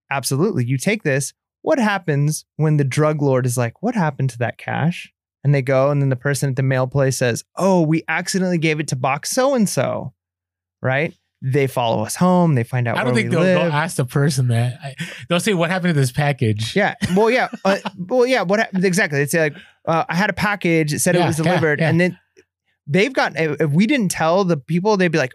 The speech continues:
Speaker 1: "Oh, I'm so sorry. We accidentally gave it to," and who knows whether, if they, if they made the mistake of, of giving it to us instead of the person it's supposed to go to, who's to say they wouldn't be wise enough to say, like, "Oh, we can't tell you who it went to because of confidentiality," but, um, you know.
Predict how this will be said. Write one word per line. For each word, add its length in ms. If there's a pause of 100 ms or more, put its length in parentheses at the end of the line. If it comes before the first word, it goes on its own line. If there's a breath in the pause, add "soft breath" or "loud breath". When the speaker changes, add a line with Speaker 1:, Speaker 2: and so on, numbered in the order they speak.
Speaker 1:
"Oh, 200
I'm 140
so 120
sorry. 220
We 180
accidentally 480
gave 220
it 100
to," 200 (240 soft breath)
and 100
who 180
knows 360
whether, 240
if 120
they, 240
if 140
they 180
made 360
the 60
mistake 420
of, 240 (260)
of 200 (160)
giving 260
it 100
to 80
us 200
instead 240
of 60
the 60
person 260
it's 100
supposed 140
to 60
go 120
to, 220 (280 loud breath)
who's 240
to 100
say 220
they 140
wouldn't 280
be 200 (100)
wise 320
enough 140
to 40
say, 120
like, 180
"Oh, 80
we 140
can't 240
tell 140
you 100
who 140
it 60
went 220
to 200
because 260
of 160
confidentiality," 880
but, 200 (340 soft breath)
um, 320
you 60
know. 180